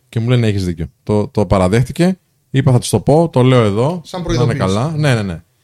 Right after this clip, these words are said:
Speaker 1: Λοιπόν, παιδιά, εντάξει, τώρα, αν, αν μας παρακολουθείτε καιρό, ξέρετε, εμείς δεν έχουμε, ε, ούτε τέτοιες προθέσεις, ούτε σκεφτόμαστε με αρνητικό τρόπο για κανένα από τα δύο φύλλα. Ίσα ίσα, τους άντρες τους βοηθούμε και τις γυναίκες προφανώς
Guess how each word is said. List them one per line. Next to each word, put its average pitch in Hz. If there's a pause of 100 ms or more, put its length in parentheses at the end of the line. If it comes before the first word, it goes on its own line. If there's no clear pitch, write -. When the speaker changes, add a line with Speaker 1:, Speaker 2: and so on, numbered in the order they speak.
(260)
Speaker 1:
Λοιπόν, 147
παιδιά, 127
εντάξει, 131
τώρα, 143
αν, 139
αν 131
μας 139
παρακολουθείτε 120
καιρό, 98
ξέρετε, 117
εμείς 139
δεν 160
έχουμε, 101 (560)
ε, 98
ούτε 135
τέτοιες 101
προθέσεις, 92
ούτε 160
σκεφτόμαστε 98
με 92
αρνητικό 90
τρόπο 127
για 143
κανένα 135
από 95
τα 95
δύο 87
φύλλα. 92
Ίσα 139
ίσα, 95 (360)
τους -
άντρες 135
τους 104
βοηθούμε 117
και 156
τις 131
γυναίκες 101
προφανώς 104